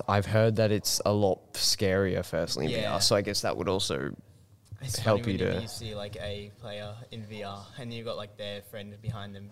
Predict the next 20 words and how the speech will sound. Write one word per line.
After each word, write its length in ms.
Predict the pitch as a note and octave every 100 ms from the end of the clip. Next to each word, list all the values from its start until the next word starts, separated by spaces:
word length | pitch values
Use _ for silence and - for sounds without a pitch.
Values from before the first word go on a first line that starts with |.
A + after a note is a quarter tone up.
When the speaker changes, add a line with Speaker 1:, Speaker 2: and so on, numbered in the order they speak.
| -
Speaker 2:
just, 160 | - - - -
and 120 | A#2
just 140 | G#2+ -
comes 220 | A2+ A2
along 200 | A2 G#2
and 80 | G2
taps 200 | G2 -
them 80 | G#2
on 160 | G2+
the 80 | G2+
shoulder 480 | A2 A2 - - B2+
Speaker 1:
<laughs> 60 |
Yeah. 40 | C#3+
Speaker 2:
and 140 | B2
jump 200 | F#3+ A#3
halfway 340 | F#3 G#2+ - F#3+
across 200 | F#3 C#3 G#2+
the 80 |
room. 100 | G#2+
Speaker 1:
Yeah. 240 | G2 F2+